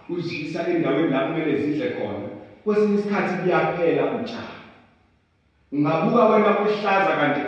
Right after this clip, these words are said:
azisafanele ukudla la. Sey'fanele ukudla la. Uzozibona nazo sezilokhu zihamba yitshekela ziyale lokhu zikhalima. Sekuphelile utshani la. Sekumele azihambise ziye ngale.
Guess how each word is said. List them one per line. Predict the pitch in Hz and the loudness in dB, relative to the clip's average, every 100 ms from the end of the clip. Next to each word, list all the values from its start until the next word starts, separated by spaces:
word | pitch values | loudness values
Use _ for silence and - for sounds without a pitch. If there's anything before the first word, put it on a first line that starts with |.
| - - | -6 -4
azisafanele | 156 - 202 202 196 196 185 147 127 120 | -2 0 0 0 2 2 2 2 0 0
ukudla | 147 - - | -2 -2 -4
la. | - - - - | -6 -10 -14 0
Sey'fanele | 214 170 - - 175 - - | 6 6 6 4 4 2 2
ukudla | 294 294 302 | 2 2 2
la. | - 139 | -2 -4
Uzozibona | 147 151 156 202 208 147 | -2 -2 0 2 4 4
nazo | 131 127 - | 2 0 -2
sezilokhu | 151 151 165 - | -2 0 0 -2
zihamba | 123 175 170 - | -4 0 0 0
yitshekela | - - - 147 151 - | -2 -2 0 2 2 2
ziyale | - - 147 139 | 0 -2 0 0
lokhu | 143 - - | -2 -2 -4
zikhalima. | - 104 107 110 - - - - | -8 -8 -6 -6 -8 -14 -10 0
Sekuphelile | 226 233 240 240 233 220 208 - - | 2 2 6 8 8 6 6 6 2
utshani | - - - - | 2 0 2 0
la. | - - - | -2 -6 -4
Sekumele | 214 214 220 226 214 208 208 - 220 | 0 2 2 4 4 4 2 0 0
azihambise | 220 214 - 147 135 - 135 | 2 2 2 2 0 0 0
ziye | 135 180 151 | 2 2 2
ngale. | 123 123 | 2 0